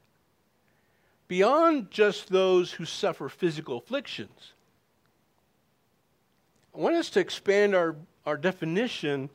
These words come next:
to include those who suffer in other ways. Because I have no doubt that if you don't suffer physically, you suffer in some other way.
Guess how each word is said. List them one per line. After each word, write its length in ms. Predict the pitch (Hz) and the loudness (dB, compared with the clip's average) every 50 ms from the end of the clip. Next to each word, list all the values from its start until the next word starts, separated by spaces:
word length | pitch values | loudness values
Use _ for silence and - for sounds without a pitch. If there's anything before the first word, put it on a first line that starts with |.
| _ _ - - _ _ _ _ | _ _ -20 -20 _ _ _ _
to 100 | - - | -2 0
include 420 | 175 175 165 - 247 254 240 185 180 | 0 0 0 -2 -6 -6 -6 -4 -2
those 320 | 214 214 240 269 247 - | -2 0 0 0 -2 -4
who 100 | - 208 | -6 -8
suffer 460 | 170 - - 226 220 - - 214 190 | -8 -6 -4 -4 -4 -4 -4 -4 -4
in 140 | 180 156 165 | -4 -4 -4
other 200 | 165 170 160 139 | -4 -6 -6 -6
ways. 200 | 117 104 85 76 - - - - _ _ _ _ _ _ _ _ _ _ _ _ _ _ _ _ _ _ _ _ _ _ _ _ _ _ _ _ _ _ _ _ _ _ _ _ _ _ _ _ _ _ _ | -8 -8 -10 -14 -16 -20 -20 -20 _ _ _ _ _ _ _ _ _ _ _ _ _ _ _ _ _ _ _ _ _ _ _ _ _ _ _ _ _ _ _ _ _ _ _ _ _ _ _ _ _ _ _
Because 200 | - 143 151 139 | -10 -6 -4 -2
I 60 | 165 | 2
have 180 | 185 214 233 254 | 4 6 6 6
no 140 | 277 294 277 | 4 0 -2
doubt 440 | 208 240 247 262 254 233 220 226 | 0 0 2 4 4 4 4 4
that 120 | 220 202 185 | 4 4 4
if 160 | 190 185 - | 4 2 0
you 140 | 185 185 160 | -4 -8 -2
don't 260 | 156 226 285 302 226 | 2 2 2 2 0
suffer 320 | - - 277 233 - 208 | 0 0 0 0 -2 -4
physically, 720 | - - 294 285 247 226 208 - - 139 139 131 127 123 - - - _ | -8 -6 -4 -4 -4 -4 -6 -8 -8 -8 -8 -6 -6 -8 -10 -16 -20 _
you 220 | - 180 240 262 | -6 -4 -4 -4
suffer 840 | - - - - - - - 262 285 330 - - - 160 165 156 160 | -4 -6 -8 -8 -8 -6 -4 -4 -4 -4 -6 -6 -6 -4 -4 -4 -4
in 240 | - 165 151 160 147 | -6 -6 -8 -8 -8
some 320 | - - - 208 202 190 | -8 -6 -6 -6 -4 -4
other 240 | 185 185 175 156 135 | -6 -6 -6 -8 -6
way. 380 | 151 180 185 143 - - _ | -6 -6 -6 -6 -8 -12 _